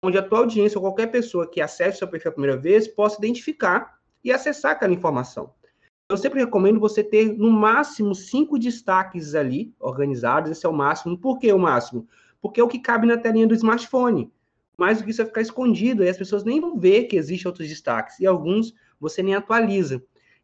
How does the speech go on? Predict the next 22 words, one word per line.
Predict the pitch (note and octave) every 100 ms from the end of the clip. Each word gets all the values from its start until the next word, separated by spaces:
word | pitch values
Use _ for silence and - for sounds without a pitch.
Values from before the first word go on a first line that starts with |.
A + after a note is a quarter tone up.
| _
Se | -
você | F3 F3
não | A3
atualiza | A3+ A3 G3 F#3
um | E3+
destaque, | D3 - D#3+ F3+ G#3+ F#3+
ele | F#3 G#3
não | G#3
aparece | A3 A#3+ A3 A#3+ A#3+
nos | G3
primeiros | F#3+ F#3 D#3 C#3+ C3 A#2+
ali, | B2+ A2 F#2 _ _ _ _ -
né? | A#2 C3+ _ -
E | G#3+
o |
que | B3
eu | G4+
coloco | B3 A#3 A#3
de | A3
conteúdo | A3 G#3 F#3 F3
nos | F3 D#3+
destaques? | D3+ D#3 D3 A2 - -